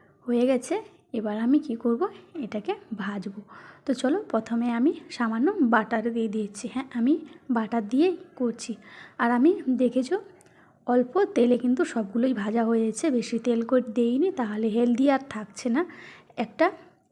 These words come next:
আমি দিয়ে দিলাম লঙ্কা, তারপর থেকে দিয়ে দিলাম জিরে। তোমরা চাইলে কালো সর্ষে দিতে পারো, কালো সর্ষে দিলে আমার ছেলেরা খায় না, তার জন্য স্কিপ করে গেলাম। আর ওর মধ্যে দিয়ে দিলাম হলুদ। হলুদটাকে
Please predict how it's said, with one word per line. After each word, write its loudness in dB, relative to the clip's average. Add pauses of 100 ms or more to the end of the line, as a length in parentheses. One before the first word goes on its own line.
(120)
আমি -2 (240)
দিয়ে 2
দিলাম 0 (340)
লঙ্কা, -2 (180)
তারপর -4
থেকে -4
দিয়ে -2
দিলাম 0
জিরে। 2 (360)
তোমরা 4
চাইলে 2
কালো 0
সর্ষে -4
দিতে 0
পারো, 0
কালো -6
সর্ষে -6
দিলে 0
আমার -2
ছেলেরা -4
খায় -4
না, 2
তার -2
জন্য -2
স্কিপ -8
করে 4
গেলাম। 2 (1200)
আর 2
ওর 4
মধ্যে 4
দিয়ে 2
দিলাম 2 (180)
হলুদ। 0 (800)
হলুদটাকে 0